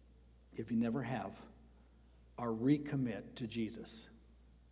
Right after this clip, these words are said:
as if your life and eternity depended on it. Because it depends totally and completely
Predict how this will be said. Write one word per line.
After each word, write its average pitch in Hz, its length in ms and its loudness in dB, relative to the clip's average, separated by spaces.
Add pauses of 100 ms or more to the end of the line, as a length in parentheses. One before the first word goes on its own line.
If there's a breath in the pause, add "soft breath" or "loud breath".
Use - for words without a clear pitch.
(720)
as 117 180 -2
if 113 140 0
your 104 140 0
life 113 420 0 (720)
and 123 140 0
eternity 110 500 -2
depended 90 440 -8
on - 80 -16
it. - 1500 -20
Because 113 360 -2 (100)
it - 480 0
depends 117 640 -2 (140)
totally 123 600 -2 (200)
and 113 220 -4
completely 113 760 -6